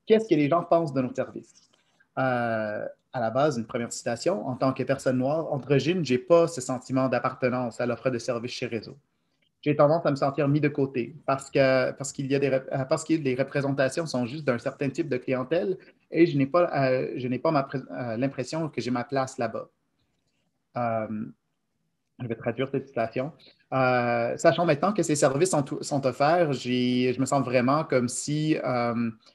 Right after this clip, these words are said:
euh, les services seront pertinents pour moi. » Euh, les services ont l'air, euh, fantastiques. Euh, j'ai dû, euh, être en dessous d'une roche pour ne pas en avoir entendu parler. Une prochaine citation. «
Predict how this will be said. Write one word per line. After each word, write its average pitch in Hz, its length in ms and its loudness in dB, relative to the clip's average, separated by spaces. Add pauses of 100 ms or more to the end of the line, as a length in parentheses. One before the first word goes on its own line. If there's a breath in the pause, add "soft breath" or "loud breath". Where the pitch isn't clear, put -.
(320 soft breath)
euh, 117 180 0
les 120 100 -2
services 127 640 -4
seront 127 220 -2
pertinents 131 400 -2
pour 117 200 -4
moi. » 113 240 -6 (460)
Euh, 113 600 0 (260)
les 123 140 -2
services 131 380 -2
ont 123 40 0
l'air, 127 280 4
euh, 113 120 2
fantastiques. 131 760 -2
Euh, 117 420 2
j'ai 113 240 -4
dû, 135 420 -4
euh, 123 400 0
être 131 240 -2
en 120 280 -2
dessous 135 180 -14
d'une 127 220 0
roche 135 260 4
pour 120 160 -6
ne 120 80 0
pas 120 160 0
en 120 80 0
avoir 117 220 -2
entendu 120 340 -4
parler. 110 400 -4 (1500)
Une 135 100 4
prochaine 123 300 -4
citation. « 151 600 0